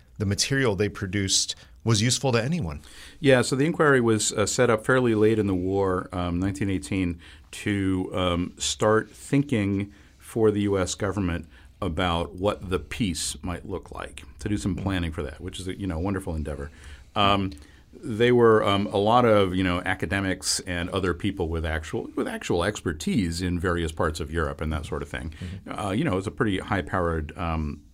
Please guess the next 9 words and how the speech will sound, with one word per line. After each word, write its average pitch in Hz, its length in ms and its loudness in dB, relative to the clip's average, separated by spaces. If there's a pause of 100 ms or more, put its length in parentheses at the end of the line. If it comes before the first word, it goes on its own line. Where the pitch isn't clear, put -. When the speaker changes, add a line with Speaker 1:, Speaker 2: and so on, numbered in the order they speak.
(140)
Speaker 2:
capable 76 560 -6 (100)
group. 95 420 -2 (440)
Um, 101 320 2
they 120 160 4
received 170 420 2
a 156 60 6
lot 127 200 2
of 113 60 4
intel, 120 460 2